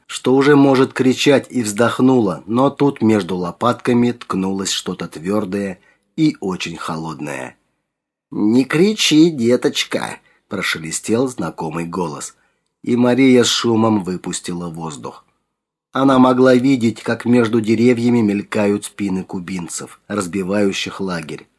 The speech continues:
как бледными бабочками летают руки Цветкова, что-то объясняющего колдуну. Стоило русскому оглянуться,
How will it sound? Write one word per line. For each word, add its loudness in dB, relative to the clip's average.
как 0
бледными 6
бабочками 2
летают 0
руки -2
Цветкова, 0
что-то -4
объясняющего -4
колдуну. -10
Стоило 6
русскому 2
оглянуться, 2